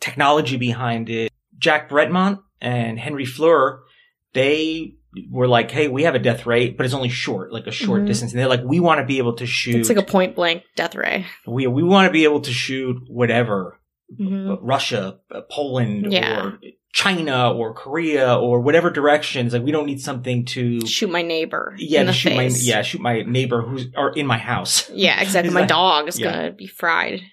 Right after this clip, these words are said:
Speaker 1: So they wanted something a little more, you know, it won't be effective in war if you have to march into the coal line. We're just gonna put this death ray here and turn it off. Just, like,
Speaker 2: Exactly.
Speaker 1: in front of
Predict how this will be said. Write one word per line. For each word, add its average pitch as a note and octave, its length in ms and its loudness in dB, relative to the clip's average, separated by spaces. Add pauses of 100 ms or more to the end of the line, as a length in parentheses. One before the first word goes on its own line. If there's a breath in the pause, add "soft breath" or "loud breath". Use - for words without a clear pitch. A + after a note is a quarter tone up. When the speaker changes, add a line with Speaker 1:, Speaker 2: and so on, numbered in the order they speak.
(180 soft breath)
Speaker 1:
So B2 640 2 (120)
they B2+ 100 0
wanted B2+ 320 0
something A#2 260 -2
a A2 60 -2
little A2+ 160 0
more, A2 460 0 (220)
you A#2+ 120 -2
know, A2 100 0
it A2 140 -6
won't B2+ 140 0
be A#2+ 80 0
effective B2 320 -4
in A2+ 120 -8
war A#2 280 2
if - 180 -14
you G#2+ 80 -4
have G#2 120 -4
to A#2 80 -6
march A2+ 300 -4
into A#2+ 120 2
the A2+ 60 -2
coal A#2+ 180 -2
line. G#2 100 -2
We're G#2 60 -2
just G#2+ 80 -10
gonna A2 100 -10
put - 100 -12
this G2+ 120 -10
death A2 240 -2
ray G#2 100 -4
here G2+ 120 -8
and G2 100 -10
turn G#2+ 160 -12
it G2+ 80 -8
off. G#3 60 -4
Just, F#3+ 100 -6
like, F#3 100 4
Speaker 2:
Exactly. - 220 -2
Speaker 1:
in G3 60 -4
front - 180 4
of F#3+ 60 6